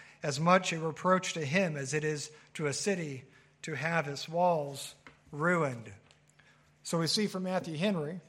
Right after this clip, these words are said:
how he understands this passage. The notion of a city without walls implies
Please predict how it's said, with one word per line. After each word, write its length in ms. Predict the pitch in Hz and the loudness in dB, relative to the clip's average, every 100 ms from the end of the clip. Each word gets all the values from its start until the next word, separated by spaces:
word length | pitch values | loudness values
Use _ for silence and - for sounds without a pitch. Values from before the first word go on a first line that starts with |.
| _ _ _ _ _ | _ _ _ _ _
how 180 | - 151 | 0 2
he 160 | 151 175 | 2 0
understands 500 | 165 143 170 156 143 | -2 -6 -6 -6 -6
this 140 | 143 | -8
passage. 540 | - 156 147 - 175 - | -4 -4 -4 -4 -8 -6
The 60 | |
notion 320 | 156 165 - | -2 -2 -2
of 60 | 156 | -2
a 80 | 143 | -4
city 220 | - 170 | -2 -2
without 320 | 160 143 147 | 0 0 0
walls 420 | 139 160 156 156 | 2 2 4 2
implies 500 | 160 131 165 160 151 | -2 -4 -4 -4 -6